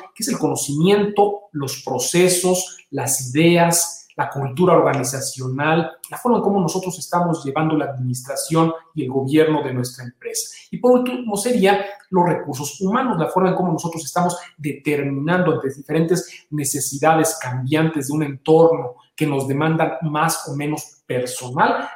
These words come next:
para atender esa necesidad, Toño. Se podrían resumir en esos tres puntos.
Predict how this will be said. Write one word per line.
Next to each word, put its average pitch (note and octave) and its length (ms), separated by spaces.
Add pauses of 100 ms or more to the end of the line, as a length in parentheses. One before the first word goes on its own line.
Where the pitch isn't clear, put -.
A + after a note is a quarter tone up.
para D3 140
atender C3+ 800
esa D3+ 300
necesidad, B2 640
Toño. A#2+ 380
Se - 180
podrían F#3+ 300
resumir F3 460
en D3+ 100
esos C#3+ 240
tres - 300
puntos. - 580